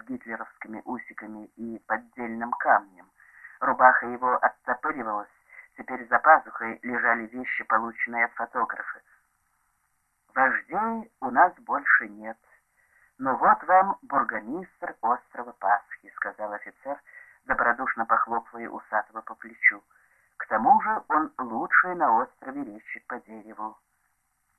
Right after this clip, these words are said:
«Си, сеньор», просиял бургомистр и смущённо опустил глаза. Его приятели окружили нас тесным кольцом, и каждому было лестно,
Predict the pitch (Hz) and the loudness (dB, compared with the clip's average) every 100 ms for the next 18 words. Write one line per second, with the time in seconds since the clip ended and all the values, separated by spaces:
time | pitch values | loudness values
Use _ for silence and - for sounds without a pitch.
0 | _ _ - 269 311 - - 139 113 107 | _ _ -10 -8 -8 -10 -14 -12 -2 2
1 | 101 - - _ _ 110 - 110 110 107 | 2 2 -8 _ _ -14 -12 -6 -4 -4
2 | - 92 101 117 170 _ - _ _ _ | -6 -14 -12 -12 -12 _ -20 _ _ _
3 | _ - - 107 - - 127 131 120 - | _ -20 -16 -8 -4 0 0 0 -4 -6
4 | 104 _ 110 110 - 110 - 98 - _ | -12 _ -18 -18 -16 -18 -12 -12 -14 _
5 | _ _ _ _ _ _ _ _ _ _ | _ _ _ _ _ _ _ _ _ _
6 | _ _ _ _ _ _ _ 247 285 220 | _ _ _ _ _ _ _ -2 2 2
7 | 208 190 190 - 165 170 - - 131 151 | 2 2 2 2 -8 -6 -6 -8 -10 -10
8 | 156 143 143 _ 123 - 123 123 107 - | -8 -8 -8 _ -6 -4 -8 -8 -12 -14
9 | - 107 110 - _ - - _ - 302 | 0 2 2 -2 _ -20 -20 _ -10 4
10 | - - 147 156 151 139 139 131 123 - | 8 8 6 2 2 2 -2 -2 -4 -6
11 | - 127 | -8 -8